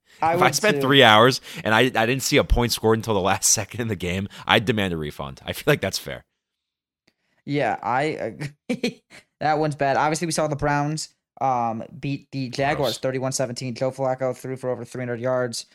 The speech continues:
Speaker 1: Uh, another
Speaker 2: Did Trevor
Speaker 1: solid
Speaker 2: Lawrence
Speaker 1: week
Speaker 2: play in
Speaker 1: there.
Speaker 2: that game? Did Trevor Lawrence play?
Speaker 1: He did. I, he's probably not a hundred percent. Um, but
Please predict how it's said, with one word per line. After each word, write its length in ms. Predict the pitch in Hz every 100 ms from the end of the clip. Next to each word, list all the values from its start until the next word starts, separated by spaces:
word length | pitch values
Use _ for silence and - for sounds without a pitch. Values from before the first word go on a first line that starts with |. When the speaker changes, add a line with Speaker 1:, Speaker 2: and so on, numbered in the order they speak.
| _ _ -
Speaker 1:
Uh, 180 | 110 104
another 160 | 104 117
Speaker 2:
Did 80 | 127
Trevor 100 | 214
Speaker 1:
solid 120 | 247
Speaker 2:
Lawrence 160 | 208 180
Speaker 1:
week 80 | 127
Speaker 2:
play 140 | 143
in 60 | 156
Speaker 1:
there. 60 |
Speaker 2:
that 80 | 151
game? 260 | 151 147 156 _ _ -
Did 100 | 113
Trevor 180 | 170 160
Lawrence 160 | 156
play? 300 | - 120 127 _ _ _ _ _
Speaker 1:
He 140 | 165
did. 460 | 156 127 143 110 -
I, 220 | 165 196
he's 140 | 208 214
probably 200 | 254 214
not 160 | 180
a 80 | 147
hundred 180 | 151 131
percent. 460 | 127 - 104 92 _ _ _ _ -
Um, 360 | 104 98 101 -
but 280 | 110 90